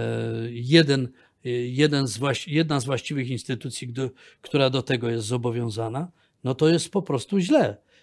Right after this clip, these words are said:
To jest źle. I dlatego ja jestem za utrzymywaniem tych stałych,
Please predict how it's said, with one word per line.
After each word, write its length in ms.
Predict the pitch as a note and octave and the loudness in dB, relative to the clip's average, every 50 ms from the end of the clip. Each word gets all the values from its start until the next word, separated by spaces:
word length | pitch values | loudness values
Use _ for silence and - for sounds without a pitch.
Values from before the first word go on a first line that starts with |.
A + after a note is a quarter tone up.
| _ _ | _ _
To 120 | - - C#3 | -2 0 2
jest 160 | F3 G3 E3+ | 2 2 2
źle. 340 | D#3+ D#3+ E3+ D3 G#2+ G2+ G#2 _ _ - - - _ - | 2 4 4 2 2 2 -4 _ _ -20 -20 -20 _ -8
I 60 | B2+ | -4
dlatego 320 | B2 C3+ C3 B2+ E3+ E3 D#3+ | 0 0 0 2 2 2 4
ja 80 | D3+ | 4
jestem 340 | D#3 D3+ - - D#3 C#3 B2+ | 4 4 2 2 0 0 0
za 200 | A2+ G#2 C#3+ E3+ | 0 2 0 0
utrzymywaniem 800 | A3+ G3+ D#3+ - - - E3+ E3 D#3 C#3+ F3+ F#3+ F3+ C#3+ C3 A#2+ | 0 0 -4 -4 -2 0 2 2 4 4 2 2 2 2 0 -2
tych 180 | - B2+ A2+ | -4 -6 -6
stałych, 360 | - - - D#3 D3 B2+ A#2+ | -6 -2 0 2 2 2 0